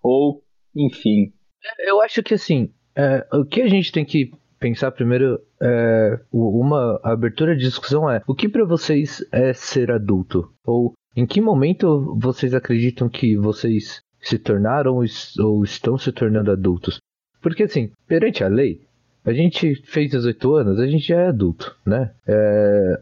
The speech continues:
Speaker 2: homens aqui no Brasil precisam se alistar no exército, é, no geral a gente já pode ser preso, não que isso não aconteça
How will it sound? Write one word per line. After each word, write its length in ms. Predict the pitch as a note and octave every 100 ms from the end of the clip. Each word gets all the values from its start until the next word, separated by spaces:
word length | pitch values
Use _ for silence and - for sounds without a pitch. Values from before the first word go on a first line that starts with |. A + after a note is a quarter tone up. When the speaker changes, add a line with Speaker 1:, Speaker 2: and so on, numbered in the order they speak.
| _
Speaker 2:
homens 460 | G2+ A#2+ D3+ D3 B2
aqui 220 | A#2 B2
no 100 | A#2+
Brasil 480 | A2+ G#2+ G2+ B2+ B2+
precisam 420 | A#2+ A2 A#2 A2+
se 120 | -
alistar 300 | G2 - G#2
no 80 | F2+
exército, 760 | F2 G#2 B2+ B2+ - - B2 A#2 _
é, 380 | G2+ G2+ G2+ G2+
no 160 | G#2+ A#2
geral 420 | A2+ A2+ A2+ A2
a 60 | G#2
gente 200 | G#2 G#2
já 120 | G2+
pode 300 | - G2 G2
ser 520 | - G#2 G2 F#2+ F#2 _
preso, 400 | A2+ A2+ C3 A2+
não 120 | C3
que 120 | C#3 C#3
isso 160 | -
não 120 | A#2+
aconteça 680 | A2 - G2+ - A2 - F#2+